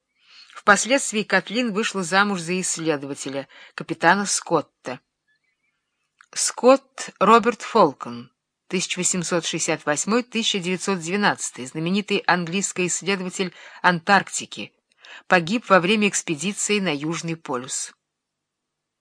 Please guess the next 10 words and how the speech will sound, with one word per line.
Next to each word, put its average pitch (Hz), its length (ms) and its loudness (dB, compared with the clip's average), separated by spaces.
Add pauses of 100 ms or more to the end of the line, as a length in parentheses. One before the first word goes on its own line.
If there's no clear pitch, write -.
(720)
Как-то 285 320 2
днем, 196 520 0
когда 202 340 2
мы 226 120 0
все 233 240 -2
сидели 202 360 -2
за 170 200 -2
чаем, 151 420 0
я 180 140 -2
почувствовала 196 720 -2